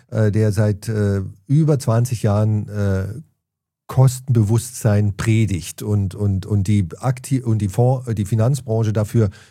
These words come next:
schimpft, mehr als jeder andere, glaube ich, kann ich sagen, geschimpft hat, äh, dafür, dass sie einfach viel zu teuer ist, viel zu teuer ist. Ähm, aber,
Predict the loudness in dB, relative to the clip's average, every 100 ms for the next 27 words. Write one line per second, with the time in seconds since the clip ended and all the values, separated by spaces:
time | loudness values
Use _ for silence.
0 | _ -4 2 4 2 -4 -14 -16 -18 -2
1 | 0 2 0 -2 -2 -2 -2 -2 -2 -2
2 | -2 -2 0 0 0 0 0 0 -2 -4
3 | -4 0 2 0 0 0 0 -6 -20 _
4 | -6 -4 0 0 0 0 -2 -2 -4 -2
5 | -2 -2 -4 -14 _ _ 2 4 4 0
6 | 0 -2 -2 -8 -14 -4 -2 -2 -4 -6
7 | -6 -10 -16 _ _ _ _ _ _ _
8 | _ _ _ _ 2 4 2 0 -10 -20
9 | -10 -2 2 2 0